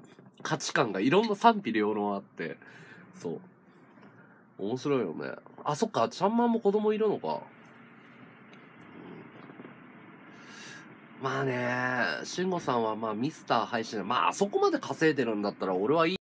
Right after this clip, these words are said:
いと思うよ。中途半端な配信者が一番辛いんだって、俺みたいな。うん。嫌でしょう、親戚に有名配信者いたら。<laughs> 「お前の父ちゃん、うなちゃんマン」って。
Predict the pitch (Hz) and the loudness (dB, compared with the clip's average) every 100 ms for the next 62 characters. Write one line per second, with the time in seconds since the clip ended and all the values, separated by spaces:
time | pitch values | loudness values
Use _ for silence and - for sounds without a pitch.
0 | - - 98 101 101 - - - - - | -6 -4 -2 0 0 -2 -6 -10 -12 -14
1 | - - 254 302 302 339 330 - 135 107 | -10 -2 0 2 2 2 -2 2 4 4
2 | 135 127 127 147 131 98 95 202 160 180 | 2 2 2 -2 0 -2 -2 -4 -2 -2
3 | 180 190 185 175 123 95 90 98 104 101 | 0 0 2 2 0 -2 -2 0 0 0
4 | 98 85 80 - - - - - - - | -4 -4 -6 -12 -20 -20 -20 -18 -20 -20
5 | - - - - - 80 - - - - | -20 -20 -20 -20 -16 -14 -12 -14 -18 -18
6 | - - - - - - - - - - | -20 -20 -20 -20 -20 -20 -20 -20 -20 -20
7 | - - - - - - 98 139 175 131 | -20 -20 -20 -20 -20 -6 -2 2 2 0
8 | 101 78 50 - - - 104 101 110 - | -2 -4 -6 -10 -16 -8 -8 -6 -10 -8
9 | 110 110 - - - 123 113 110 110 104 | -8 -8 -10 -14 -6 0 2 2 0 0
10 | 107 98 104 95 90 - 85 76 - - | -2 -2 -4 -4 -4 -4 -6 -8 -12 -18
11 | - - - - - 107 117 151 165 175 | -12 -12 -12 -16 -4 -2 0 0 2 0
12 | 165 165 - 165 165 151 - 131 123 147 | 0 -2 0 2 2 0 0 2 2 0
13 | 147 131 131 147 147 160 156 160 139 135 | 2 2 4 2 2 2 4 2 0 0
14 | 139 139 135 - | 2 0 -4 -8